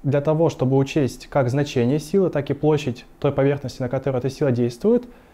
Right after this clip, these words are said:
введена физическая величина давления. Давление, еще раз, это физическая величина, равная отношению силы, действующей перпендикулярно поверхности, к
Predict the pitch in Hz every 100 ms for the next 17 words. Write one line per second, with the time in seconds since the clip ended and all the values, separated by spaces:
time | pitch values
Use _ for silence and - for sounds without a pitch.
0 | - - 131 151 220 156 165 - 147 135
1 | 165 190 160 135 131 123 117 123 - -
2 | - - 127 131 143 170 247 254 - -
3 | - 151 165 160 151 - 151 147 135 -
4 | - _ _ - 165 147 127 - 135 131
5 | 127 135 123 156 202 - - 143 143 127
6 | 135 139 135 139 151 131 123 - - 135
7 | 143 233 247 - 170 175 170 156 151 147
8 | 143 147 143 151 143 135 143 139 139 131
9 | - 135 127 - - - 240